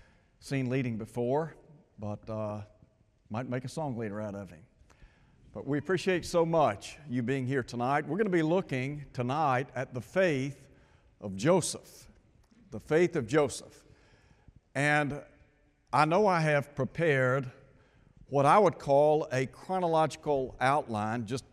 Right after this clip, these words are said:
a very abbreviated outline for the lesson tonight. But I'm not gonna use that outline. And so I want to encourage you, take a copy of it, go home, you can study it.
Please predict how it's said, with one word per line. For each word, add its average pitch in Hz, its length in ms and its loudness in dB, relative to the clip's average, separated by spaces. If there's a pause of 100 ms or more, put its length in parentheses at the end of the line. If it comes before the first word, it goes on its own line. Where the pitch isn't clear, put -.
a 117 80 -2
very 139 320 2
abbreviated 123 920 0
outline 120 540 -2
for 120 140 -10
the 113 80 -6
lesson 120 340 -2
tonight. 110 400 -2 (960)
But 135 420 2 (800)
I'm 147 160 2
not 196 160 0
gonna 180 140 2
use 170 260 2
that 139 420 2
outline. 107 680 -2 (460)
And 117 260 -2
so 131 340 2
I 117 140 0
want 170 240 0
to 165 140 0
encourage 180 440 0
you, 170 180 2
take 151 240 -4
a 117 60 -8
copy 165 380 2
of 156 140 2
it, 113 120 -8
go 117 140 0
home, 156 400 0
you 123 80 -6
can 107 80 -8
study 156 380 2
it. 151 100 -2